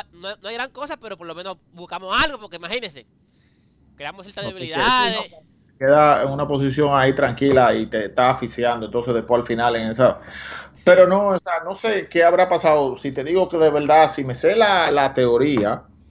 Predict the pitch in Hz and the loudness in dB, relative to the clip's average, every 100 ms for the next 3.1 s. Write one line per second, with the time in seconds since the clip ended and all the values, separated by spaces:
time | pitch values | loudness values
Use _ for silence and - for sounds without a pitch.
0 | _ _ - 131 117 127 113 147 160 156 | _ _ -4 -2 2 2 2 0 4 4
1 | 156 147 143 131 127 120 113 104 107 - | 2 0 -4 -6 -6 -2 -2 -2 -8 -16
2 | - 110 120 117 117 117 113 113 113 110 | -16 -2 2 4 4 4 4 4 2 0
3 | - | -6